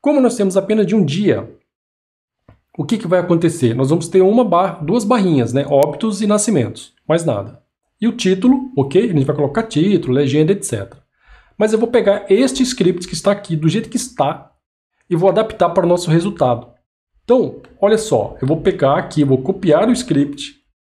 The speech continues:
e vou vir aqui no nosso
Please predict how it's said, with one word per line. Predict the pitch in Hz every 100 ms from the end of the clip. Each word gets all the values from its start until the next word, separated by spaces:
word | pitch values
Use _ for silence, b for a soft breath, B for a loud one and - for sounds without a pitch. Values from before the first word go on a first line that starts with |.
| _ _ _ _ _ _ _ _ _ _ _ -
e |
vou | 165 180
vir | 175 214
aqui | 247 -
no | 185 175
nosso | 151 151 - 196